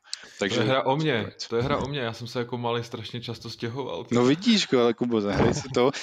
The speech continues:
Speaker 2: Třeba jako najdeš tam určitě nějaký paralely. Je to fakt zvláštní, že tam, tam prostě třeba, třeba když ta, ta holčina se stěhuje k tomu, k svýmu klukovi, tak tam třeba jako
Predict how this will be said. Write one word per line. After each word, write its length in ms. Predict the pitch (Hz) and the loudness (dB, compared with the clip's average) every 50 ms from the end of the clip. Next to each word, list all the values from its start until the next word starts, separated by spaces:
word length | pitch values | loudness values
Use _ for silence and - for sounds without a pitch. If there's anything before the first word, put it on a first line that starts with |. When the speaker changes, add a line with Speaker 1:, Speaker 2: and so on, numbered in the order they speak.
| - | -6
Speaker 2:
Třeba 180 | - - 127 127 123 - | -2 0 0 0 2 0
jako 260 | 139 127 123 - 175 | 0 0 2 2 2
najdeš 300 | 147 143 147 151 151 151 | 2 4 4 4 2 2
tam 200 | - 185 175 151 | 2 2 2 2
určitě 400 | 135 123 - - 143 135 - 151 | 2 2 2 0 -2 0 2 2
nějaký 320 | 151 143 143 139 - - | 2 2 2 0 -2 -4
paralely. 540 | 165 - 135 117 143 160 170 175 151 113 95 - - - - - | -2 0 2 2 4 6 6 6 6 4 2 0 -4 -10 -4 0
Je 80 | 107 107 | 2 2
to 100 | 127 123 | 2 2
fakt 280 | - 156 165 156 - | 2 0 -2 -2 -2
zvláštní, 560 | 120 127 110 113 117 110 117 110 - - 156 | -6 -4 0 2 2 2 2 0 -2 -2 0
že 100 | 147 151 | 0 0
tam, 160 | 143 - 127 117 | 2 2 0 0
tam 240 | - 131 131 131 | 2 0 0 0
prostě 320 | - - 139 139 - - 160 | 0 0 -2 -2 2 0 0
třeba, 380 | - - 151 143 143 151 156 - - - - - - _ - | 2 2 0 2 2 2 0 0 -4 -12 -16 -18 -18 _ -4
třeba 300 | - - 120 127 135 135 | 0 0 2 4 4 4
když 160 | 135 123 - | 4 4 2
ta, 200 | - 151 - - | 2 0 0 0
ta 120 | - 135 | 0 0
holčina 440 | 135 123 131 131 120 - 139 135 135 | 2 2 2 0 0 0 0 2 2
se 120 | - - | 0 -2
stěhuje 360 | 151 - - 113 107 113 123 120 | -4 -2 2 2 4 4 4 4
k 60 | - | 2
tomu, 180 | 127 127 139 139 131 | 0 0 0 -2 -6
k 80 | - - | -6 -4
svýmu 220 | - 131 135 156 | -2 0 0 0
klukovi, 500 | 156 - 117 107 - 123 107 98 95 95 110 - - _ - | 2 2 0 2 4 2 2 4 2 2 0 -4 -10 _ -4
tak 180 | - 104 - | -4 -4 -2
tam 180 | - 123 123 123 | 0 0 0 2
třeba 260 | - - 131 127 123 | 2 2 2 4 4
jako 300 | 127 123 - - 147 147 | 2 2 2 4 2 2